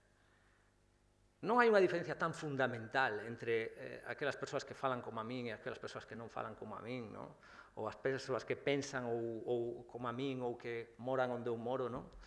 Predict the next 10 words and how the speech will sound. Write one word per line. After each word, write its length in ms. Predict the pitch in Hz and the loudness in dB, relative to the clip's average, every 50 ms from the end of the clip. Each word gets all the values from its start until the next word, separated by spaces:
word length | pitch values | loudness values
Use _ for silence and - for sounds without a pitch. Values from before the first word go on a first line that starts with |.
| - - - - - - - - - - - _ _ _ _ _ - 139 | -18 -20 -18 -18 -18 -18 -18 -20 -20 -20 -20 _ _ _ _ _ -4 2
Mais, 480 | 156 156 156 160 156 151 - - - - | 4 4 4 4 4 2 0 -2 -2 -2
eh, 220 | 190 165 160 156 | 0 0 0 0
por 320 | 156 - - - 117 - - | -2 2 4 4 4 6 4
todos 180 | 247 233 240 - | 4 4 2 2
os 80 | 208 147 | 0 0
motivos 380 | 170 160 151 - 196 180 147 - | 0 -2 0 0 0 0 0 0
que 100 | - 123 | -2 -6
non 140 | 123 135 135 | -8 -4 -2
vou 160 | 135 131 123 | -2 -2 0
vol-, 240 | 120 123 123 120 | -2 -4 -4 -6